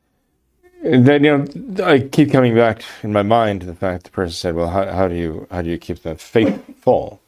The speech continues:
I mean, learning the mysteries, learning the doctrines of the faith, you have seven, eight, nineteen-year-olds who can ace their religion tests. They know the catechism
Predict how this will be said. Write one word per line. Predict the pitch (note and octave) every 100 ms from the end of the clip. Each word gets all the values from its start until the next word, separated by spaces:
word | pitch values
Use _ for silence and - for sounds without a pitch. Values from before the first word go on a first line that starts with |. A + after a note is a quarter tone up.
| _ _ _ _ _ -
I |
mean, | G2 F#2 E2+ - - - -
learning | A#2 D3 D3 B2+
the |
mysteries, | A2+ A#2+ - G#2 F2 - - -
learning | A2 B2+ C#3+ B2+ A2+
the | G2+
doctrines | A2+ A2+ G#2+ F#2+ E2+
of | D#2
the |
faith, | D2+ A2+ F2 E2+ _ _ _ _ _ _ _ _ _ _ _ _ _ _ _ _ _
you | B2
have | B2 B2 A2
seven, | - - _ C3+ A#2+
eight, | A2 G#2+
nineteen-year-olds | G2+ F#2 G2 F2+ F2 D#2+ - - _
who | F#2+
can | G2 G2+
ace | A2+ A#2 A2+ A2+
their | - F#2+ F2+ E2+ -
religion | - G2 G2 F2
tests. | E2 D#2+ - - - - _ -
They | G#2+
know | A2 A2
the |
catechism | G#2+ A#2+ A2 G2+ G2 E2+ E2+ D#2